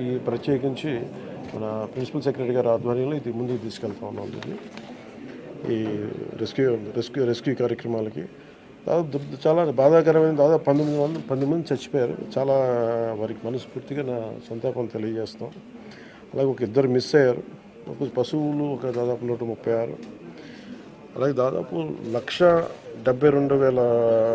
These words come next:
హెక్టార్లు పంట నష్టం జరిగింది. అది ఉద్యాన పంటలు కానీ, లేదంటే మామూలు మన, ఆ,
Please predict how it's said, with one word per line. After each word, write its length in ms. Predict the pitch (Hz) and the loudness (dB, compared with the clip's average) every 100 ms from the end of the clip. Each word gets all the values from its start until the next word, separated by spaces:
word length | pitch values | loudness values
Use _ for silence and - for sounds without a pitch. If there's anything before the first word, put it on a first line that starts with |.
| 107 | 0
హెక్టార్లు 560 | 123 107 175 156 147 135 - | -4 -4 -4 -2 -4 -8 -8
పంట 240 | 123 143 | -12 -8
నష్టం 560 | 160 131 117 113 - 117 | -6 -6 -6 -10 -8 -8
జరిగింది. 360 | 113 110 110 | -6 -6 -8
అది 220 | 117 78 110 | -10 -10 -10
ఉద్యాన 300 | 107 131 127 | -6 -4 -4
పంటలు 380 | 120 113 120 | -6 -8 -8
కానీ, 300 | 110 113 117 139 - - - - - - | -8 -8 -10 -14 -18 -20 -20 -20 -20 -12
లేదంటే 680 | 117 120 117 120 117 107 110 117 117 | -8 -6 -6 -6 -6 -8 -12 -16 -14
మామూలు 360 | 110 113 113 | -8 -8 -8
మన, 200 | 107 104 - - | -10 -12 -12 -14
ఆ, 240 | 101 95 | -12 -12